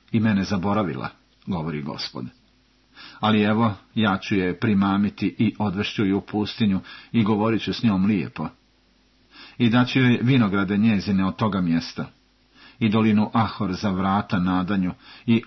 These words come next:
ondje će pjevati kao za mladosti svoje i kao kad je išla iz Misira. I tada ćeš me, govori Gospod, zvati mužu moj,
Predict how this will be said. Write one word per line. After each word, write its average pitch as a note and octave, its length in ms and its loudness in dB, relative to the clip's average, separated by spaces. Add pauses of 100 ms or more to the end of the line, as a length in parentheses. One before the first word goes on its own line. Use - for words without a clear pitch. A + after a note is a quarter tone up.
ondje A#2 440 2
će A2+ 220 -4
pjevati G#2 520 -2
kao G2 220 -2
za G2 140 0
mladosti G2 520 0
svoje F2+ 600 -4
i F2+ 340 0
kao F2 220 -4
kad F2 200 -6
je D#2+ 140 -4
išla D#2+ 260 -6
iz D2+ 160 -10
Misira. C#2 500 -10 (1080)
I A2 160 0
tada A2 300 2
ćeš - 320 -6
me, F2+ 220 0 (100)
govori F2+ 440 -2
Gospod, E2+ 580 -6
zvati F2 560 -6 (220)
mužu E2+ 400 -2
moj, D#2+ 320 -6